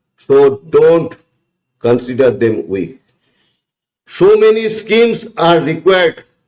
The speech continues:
for the benefit of senior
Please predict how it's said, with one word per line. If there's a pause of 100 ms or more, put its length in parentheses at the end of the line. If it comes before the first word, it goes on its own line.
(560)
for
the
benefit
of (1300)
senior